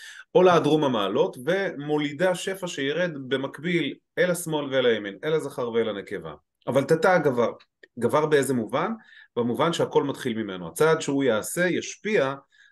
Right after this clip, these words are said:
על האופן שבו המאציל ישפיע את שפעו דרך זעיר אנפין ונוקבה. אבל סוד העניין עמוק מאוד, כי אין הזיווג רק, כלומר,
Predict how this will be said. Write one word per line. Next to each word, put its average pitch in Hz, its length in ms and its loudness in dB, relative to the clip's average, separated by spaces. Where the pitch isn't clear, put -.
על 160 400 0
האופן 123 300 -2
שבו 120 540 0
המאציל 110 420 -4
ישפיע 110 400 0
את 95 80 -2
שפעו 127 500 -2
דרך 110 340 0
זעיר 98 220 -4
אנפין 92 360 -8
ונוקבה. 82 340 -14
אבל 107 160 -2
סוד 190 260 2
העניין 170 360 2
עמוק 151 420 -4
מאוד, 98 380 -8
כי 139 140 0
אין 180 100 2
הזיווג 165 640 -2
רק, 131 420 -2
כלומר, 117 340 0